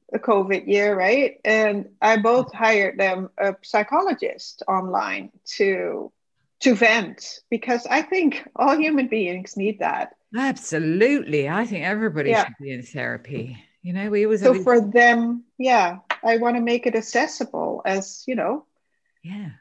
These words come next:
Speaker 1: what a luxury it is, right? That's, you should be thankful to get help. <laughs>
Speaker 2: Yeah, yeah,
Speaker 1: And it's
Speaker 2: yeah.
Speaker 1: always good. Like,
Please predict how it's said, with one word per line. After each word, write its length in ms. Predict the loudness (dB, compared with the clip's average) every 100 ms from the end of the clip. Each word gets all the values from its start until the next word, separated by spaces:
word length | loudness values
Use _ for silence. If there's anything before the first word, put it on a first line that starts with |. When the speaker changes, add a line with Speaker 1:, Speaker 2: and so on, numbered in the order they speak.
| 0
Speaker 1:
what 180 | 4 6
a 40 |
luxury 720 | 6 4 0 -2 -2 0 -2
it 140 | -2 -4
is, 460 | -6 -8 -14 -8
right? 380 | 0 0 0 -2
That's, 540 | -2 -4 -6 -12 -12
you 300 | -8 -6 -8 -8
should 180 | -8 -4
be 140 | -4
thankful 720 | 2 2 2 -2 0 2 2
to 120 | 0
get 300 | 2 2 0 -2
help. 380 | 2 2 0 -8
<laughs> 60 | -12 -12 -12 -18 -18 -12
Speaker 2:
Yeah, 280 | -6 -4 -4
yeah, 160 | -2 2
Speaker 1:
And 100 | 2
it's 160 | 2
Speaker 2:
yeah. 80 | 2
Speaker 1:
always 540 | 4 4 4 2 0 0
good. 320 | 0 0 -6 -6
Like, 400 | -2 -2 -4 -6